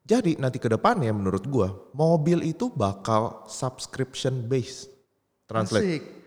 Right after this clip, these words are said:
Speaker 2: Eh, pinjam pakai, sewa?
Speaker 1: Ya, lu kayak subscribe gitu, Bro.
Speaker 2: Oke.
Speaker 1: Jadi ibaratnya
Speaker 2: Rental, rental.
Speaker 1: Iya, semacam sewa lah.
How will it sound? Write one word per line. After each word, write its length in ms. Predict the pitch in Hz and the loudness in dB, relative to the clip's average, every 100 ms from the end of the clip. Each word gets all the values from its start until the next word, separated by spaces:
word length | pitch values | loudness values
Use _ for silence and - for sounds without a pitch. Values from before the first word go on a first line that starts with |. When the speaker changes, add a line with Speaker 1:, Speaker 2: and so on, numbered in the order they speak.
| _ _ _ | _ _ _
Speaker 2:
Eh, 460 | 123 123 120 120 113 - - - - _ _ _ _ | 0 4 4 4 2 -4 -18 -20 -20 _ _ _ _
pinjam 260 | 131 127 120 | -6 -2 -2
pakai, 460 | 107 180 254 302 - - | -2 -2 -2 -2 -10 -20
sewa? 360 | - 139 147 240 - - - - _ _ _ - | -4 2 2 2 -2 -18 -20 -20 _ _ _ -6
Speaker 1:
Ya, 500 | 143 156 156 151 - - - | -2 0 0 -2 -4 -10 -6
lu 160 | 170 208 | -2 0
kayak 400 | 185 170 160 - | 2 2 2 0
subscribe 600 | 156 160 - 170 156 - | -4 -6 -6 -2 -2 -2
gitu, 220 | 107 101 | -4 -4
Bro. 220 | 85 87 85 131 | -2 -2 -2 -4
Speaker 2:
Oke. 500 | - 123 107 107 - | -8 -10 -10 -12 -6
Speaker 1:
Jadi 400 | 123 175 - - | -2 -2 -4 -4
ibaratnya 400 | 120 113 110 165 156 | 2 6 6 6 2
Speaker 2:
Rental, 40 | 127 | 2
rental. 420 | 135 151 147 107 92 - | 0 -2 -2 -2 0 6
Speaker 1:
Iya, 440 | 139 107 87 80 | 8 8 4 0
semacam 360 | 98 139 143 139 | -2 -2 0 -4
sewa 460 | - 156 156 156 101 | 0 2 4 4 4
lah. 200 | 85 | 0